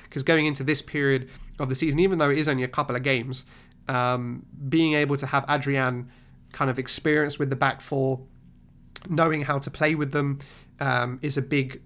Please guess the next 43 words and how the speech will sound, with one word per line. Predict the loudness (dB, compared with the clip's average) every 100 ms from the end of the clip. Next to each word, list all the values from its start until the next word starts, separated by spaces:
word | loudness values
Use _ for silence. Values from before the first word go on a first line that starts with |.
| -6
is | -2 -2
a |
big | 0 -2 -2
plus | -2 0 0
and | -4 -4
a |
big | -2 -4 -2
bonus | 0 0 -4
for | -4
us. | -4 -4 -10 -20 -20 -14 0
Um, | 4 4 4 0 -2
but | 0
when | 4 4
he |
did | 2 4
come | 4 4
on, | 2
things | 0 0 2
were | 2
a | 4
little | 4 6 8 6 4 -6
bit | 0 0 0
shaky. | 0 2 2 0 -2
You | 0
know, | 2 2
I |
think | 2 -4 0
Klopp | -2 -2
said | -2 0
in | 0
his | 0
press | -2 -2
conference, | -4 -2 -4
you | -4
know, | -4
it |
was | -2
difficult | -4 -2 -4 -2
for | -2
a | -2
player | 0 0
to | -2
come | -2 -2